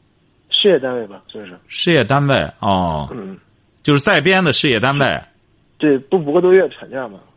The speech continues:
Speaker 2: 啊？
Speaker 1: 五个多月的产假。
Speaker 2: 啊，五个多月产假哈。
Speaker 1: 对。
Speaker 2: 那你是谁看着也代替不了，他得回来哺乳啊，还得。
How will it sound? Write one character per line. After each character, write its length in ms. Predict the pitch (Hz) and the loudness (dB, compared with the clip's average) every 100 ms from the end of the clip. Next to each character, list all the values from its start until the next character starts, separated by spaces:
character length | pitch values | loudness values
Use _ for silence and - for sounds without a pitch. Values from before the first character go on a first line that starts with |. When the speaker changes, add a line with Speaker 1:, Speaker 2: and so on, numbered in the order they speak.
| - | -4
Speaker 2:
啊？ 420 | 95 107 175 226 _ _ _ _ _ _ _ _ | 2 4 2 -2 _ _ _ _ _ _ _ _
Speaker 1:
五 180 | 139 143 | -8 -4
个 60 | |
多 160 | 180 190 | -2 0
月 100 | 185 | 0
的 60 | 139 | -4
产 240 | - 104 | -10 -6
假。 100 | 113 | -2
Speaker 2:
啊， 40 | |
五 180 | 120 113 | 0 2
个 60 | 147 | 2
多 120 | 165 | 4
月 140 | 156 | 2
产 240 | 113 87 82 | 0 -2 -2
假 240 | 123 101 | -2 -2
哈。 300 | 69 71 62 _ _ _ _ | -2 -4 -6 _ _ _ _
Speaker 1:
对。 180 | - 208 - _ _ _ _ _ - | -20 -20 -20 _ _ _ _ _ -2
Speaker 2:
那 80 | |
你 140 | 294 277 | 2 4
是 140 | 269 | 4
谁 260 | - 196 254 | 4 2 2
看 400 | - 247 247 240 | 0 2 2 4
着 140 | 190 | 4
也 180 | 151 135 | 4 2
代 240 | 135 202 | 2 0
替 160 | 165 180 | 2 0
不 80 | 143 | 2
了， 180 | 127 117 | 2 2
他 200 | - 185 | 2 2
得 80 | |
回 180 | 156 151 | 4 2
来 100 | 175 | 2
哺 240 | 131 123 180 | 0 0 2
乳 280 | 131 76 | 2 2
啊， 180 | 85 143 | 2 2
还 80 | 85 | 2
得。 320 | 78 69 60 | 0 -2 -4